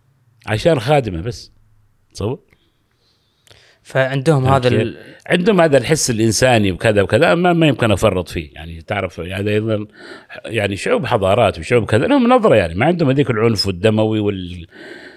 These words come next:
Speaker 1: الكوبوي هذا والثقافات الموجودة. لذلك شوف أقول لك، لما نرجع إلى ديغول، ديغول انسحبوا هم من حرب الكورية وكمبوديا وكذا بدري. زين، فسمع بعدين إن الأمريكان بيدخلون في فيتنام.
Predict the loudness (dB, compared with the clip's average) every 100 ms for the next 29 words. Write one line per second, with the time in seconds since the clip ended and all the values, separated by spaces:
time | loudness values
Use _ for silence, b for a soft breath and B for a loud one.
0 | B -6 0 2 4 6 6 6 6 4
1 | 0 -2 0 2 2 2 0 -2 -2 -4
2 | -2 2 4 2 2 2 2 2 2 2
3 | 2 2 2 2 0 -2 -4 -2 0 0
4 | -2 0 0 0 -6 _ B B B B
5 | B B B B B _ _ _ _ -8
6 | -2 0 0 2 4 4 0 -2 -2 -2
7 | -4 -2 0 2 2 0 -2 0 0 0
8 | 0 0 2 2 0 -4 -12 _ _ _
9 | _ _ _ _ _ _ _ -10 -8 -4
10 | -2 2 2 2 0 0 0 -2 -2 -2
11 | -2 -2 -2 -2 -6 -6 -4 -4 -6 -8
12 | -8 -8 -10